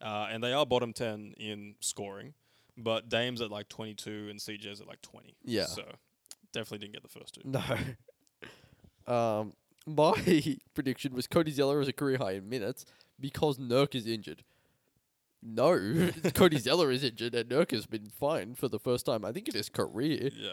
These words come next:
Speaker 2: He's not missing time, which, I mean, good for him.
Speaker 1: Touch wood.
Speaker 2: <laughs>
Speaker 1: Um,
Speaker 2: Yes, um,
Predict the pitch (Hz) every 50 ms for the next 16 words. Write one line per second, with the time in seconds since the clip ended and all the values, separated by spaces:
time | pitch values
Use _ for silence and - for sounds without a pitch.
0 | - - - 131 110 117 123 131 170 - 170 135 - - 98 98 - 92 - 71
1 | 104 107 107 101 98 - - - _ _ _ _ _ _ - - 135 127 117 113
2 | 120 131 - 180 - - 113 98 - 135 165 151 - - - - - - - -
3 | - - - _ _ _ _ _ _ _ _ _ _ - 156 - - - - -
4 | - _ - 190 - - - 120 113 - - 101 104 - - - - 117 117 110
5 | 101 104 107 -